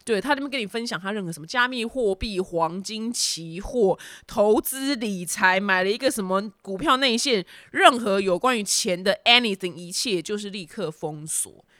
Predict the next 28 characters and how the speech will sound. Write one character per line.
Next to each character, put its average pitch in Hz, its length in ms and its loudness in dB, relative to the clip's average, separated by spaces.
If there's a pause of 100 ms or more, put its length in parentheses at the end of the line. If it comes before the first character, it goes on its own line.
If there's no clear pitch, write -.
(200)
只 202 60 0
要 269 60 4
讲 277 80 -4
到 254 80 -2
钱， 175 240 -6
钱 208 160 -8
多， 262 220 -8
钱 240 100 -8
多 254 80 -8
算， 302 240 -4
钱 277 160 -8
多 311 60 -6
算 311 220 0
锅 254 340 2
也 156 100 -8
是 202 80 -8
封 208 140 -6
锁， - 220 -10
晓 202 120 -2
得 170 60 0
吧？ 151 100 -4
现 240 120 -6
在 - 20 -6
讲 233 160 -4
比 170 60 -10
较 185 180 -2
简 156 220 -12
单， 170 200 -8